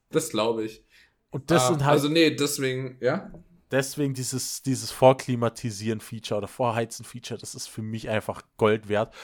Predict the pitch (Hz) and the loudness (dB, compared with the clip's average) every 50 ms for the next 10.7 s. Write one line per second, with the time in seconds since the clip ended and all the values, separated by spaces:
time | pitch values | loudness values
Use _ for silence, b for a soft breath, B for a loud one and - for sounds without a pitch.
0 | B B B 107 101 101 - - 110 - - - 117 123 120 - - 113 104 110 | B B B -4 -2 -2 -2 -2 -2 -2 0 2 2 2 2 2 0 0 0 -2
1 | 117 110 104 101 104 107 107 - - - - 113 104 110 - - 113 110 - 104 | -2 -4 -4 -2 0 0 -2 -2 -4 -8 -4 0 0 0 0 0 -2 0 2 0
2 | 107 107 92 95 98 92 - - 139 139 120 107 - - 110 101 85 85 87 90 | 0 0 -2 -4 -6 -8 -6 -6 -6 -6 -6 -8 -8 -8 -8 -6 -6 -6 -8 -10
3 | 92 - - 101 - _ _ _ _ _ _ _ _ _ - - - - - 90 | -12 -16 -18 -20 -20 _ _ _ _ _ _ _ _ _ -20 -20 -16 -12 -10 -8
4 | - - - 98 95 - - - - 110 110 - - 117 123 110 104 110 - - | -4 0 2 2 2 2 0 2 4 4 4 4 4 4 4 4 4 0 0 0
5 | 107 104 117 135 - - - B B B B B B 107 107 - 113 101 - - | 0 0 0 0 -4 -8 -16 B B B B B B 2 2 2 2 0 2 4
6 | 123 127 139 135 - 135 120 113 110 110 127 131 - 120 - - 110 104 - - | 6 6 6 6 4 2 4 6 6 6 6 6 2 -4 -4 -4 -6 -6 -2 0
7 | - 123 147 156 - - 110 110 117 131 147 - - - _ _ b b b b | 2 2 2 0 -4 -4 -2 0 0 0 0 -2 -6 -20 _ _ b b b b
8 | b b - 113 117 123 117 113 104 - - - 110 - - 120 123 180 165 127 | b b 2 4 4 4 2 0 0 -2 -4 -6 -4 -2 0 2 2 2 2 0
9 | 113 104 117 - - - 107 92 92 110 113 117 110 - - 113 104 110 98 117 | -2 -2 -4 -6 -4 -2 0 2 2 2 2 0 -4 -8 -6 -4 -4 -4 -4 -4
10 | 113 123 120 113 113 113 - - 110 110 107 - - - | -4 -4 -4 -4 -4 -4 -4 -4 -2 -2 -2 -2 -4 -12